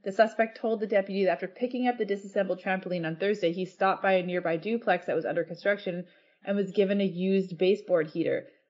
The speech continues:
Deputies confirmed that he had perha-, he had permission to take the scrap metal.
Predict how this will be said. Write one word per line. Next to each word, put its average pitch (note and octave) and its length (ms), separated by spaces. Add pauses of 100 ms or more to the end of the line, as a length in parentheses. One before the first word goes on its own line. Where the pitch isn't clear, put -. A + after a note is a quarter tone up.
(120)
Deputies G#3+ 360
confirmed G3+ 480
that F#3 120
he G#3 160
had G3 220
perha-, G3+ 400 (220)
he G#3+ 220
had G3 260 (140)
permission G#3+ 640
to F#3 80
take G3+ 300
the F#3+ 60
scrap E3 300
metal. D#3+ 360